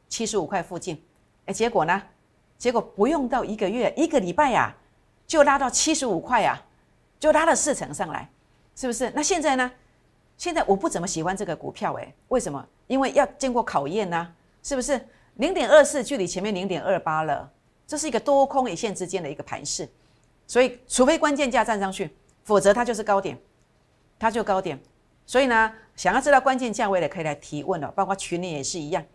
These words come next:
好，想要知道群联关键价位的也可以来提问。那漂亮的买点在哪里？在这里呀，主力成本线由负的翻正，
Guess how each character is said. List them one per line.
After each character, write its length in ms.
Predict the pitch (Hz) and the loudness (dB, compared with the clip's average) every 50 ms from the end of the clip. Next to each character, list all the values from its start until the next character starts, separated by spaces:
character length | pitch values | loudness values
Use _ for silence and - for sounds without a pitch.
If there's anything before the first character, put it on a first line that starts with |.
| _ _ _ _ _ | _ _ _ _ _
好， 120 | - 165 | -8 -6
想 160 | 165 - 175 | -2 0 0
要 60 | 196 | 2
知 80 | 202 254 | 4 4
道 80 | 240 220 | 2 2
群 200 | 214 - 202 196 | 2 2 -2 0
联 120 | 196 175 | 0 0
关 160 | - 202 190 | 0 -2 -2
键 160 | 185 190 185 | 0 -4 -6
价 160 | 165 190 175 160 | -4 -4 -4 -4
位 140 | 165 165 | -4 -6
的 160 | - 139 135 - _ _ _ _ _ | -6 -8 -10 -10 _ _ _ _ _
也 120 | - 185 160 | -6 -6 -4
可 100 | 190 214 | -4 -2
以 60 | 185 | -2
来 100 | 165 156 | -2 -2
提 220 | - - - 139 | -2 -6 -12 -6
问。 160 | 151 185 165 139 - _ _ _ _ _ - | -4 -4 -4 -6 -10 _ _ _ _ _ -8
那 60 | 226 | -8
漂 220 | 220 - 359 359 349 | -2 4 6 6 6
亮 120 | 330 302 | 6 4
的 80 | 254 202 | 2 2
买 140 | 202 233 | 0 0
点 120 | 220 185 156 | 0 -2 -4
在 140 | - 226 175 | -2 -2 -2
哪 140 | 151 151 | 0 0
里？ 200 | 170 180 151 127 - _ _ _ _ | -2 -2 -4 -8 -12 _ _ _ _
在 140 | - 226 214 | -10 -10 -6
这 160 | 214 277 254 | -4 -4 -4
里 140 | 185 156 143 | -2 -2 -2
呀， 200 | 165 190 240 - _ _ _ _ _ _ _ _ _ _ _ _ _ | -2 -2 -4 -6 _ _ _ _ _ _ _ _ _ _ _ _ _
主 120 | - 180 | -4 0
力 120 | 202 269 285 | 0 0 0
成 160 | - 233 214 | 0 -2 -4
本 80 | 208 | -4
线 160 | 196 226 220 170 | -2 -4 -4 -4
由 80 | 170 | -4
负 160 | 170 170 226 | -6 -2 -2
的 80 | 202 160 | -4 -4
翻 220 | 160 - 180 175 | -4 -6 -8 -8
正， 180 | 175 - 196 151 | -4 -6 -6 -6